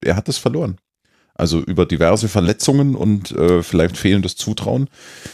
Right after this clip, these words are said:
ist ihm alles das abgegangen, was ihn da mal ausgezeichnet hat. Also der hat sich eigentlich fast nur noch über Laufstärke, äh, sozusagen definiert,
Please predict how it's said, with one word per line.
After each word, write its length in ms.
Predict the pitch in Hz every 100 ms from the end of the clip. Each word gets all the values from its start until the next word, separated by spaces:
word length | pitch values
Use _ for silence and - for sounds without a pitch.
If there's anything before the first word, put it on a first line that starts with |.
| _ -
ist 240 | 110 -
ihm 220 | 107 101 -
alles 340 | 95 110 139
das 260 | 117 120 -
abgegangen, 560 | - - - 98 82
was 180 | 80 -
ihn 180 | 90 85
da 100 | 85
mal 140 | 87 82
ausgezeichnet 720 | 92 110 131 - 85 85 80
hat. 100 | 82
Also 200 | 64 76
der 240 | 80 73 78
hat 140 | -
sich 180 | 82 -
eigentlich 240 | 82 82
fast 260 | - 95 -
nur 100 | 95
noch 160 | 101 95
über 300 | 85 82 80
Laufstärke, 920 | 78 98 107 - 80 80 - 80 78
äh, 280 | - 76 71
sozusagen 420 | 76 85 - 78 73
definiert, 600 | 80 85 80 80 -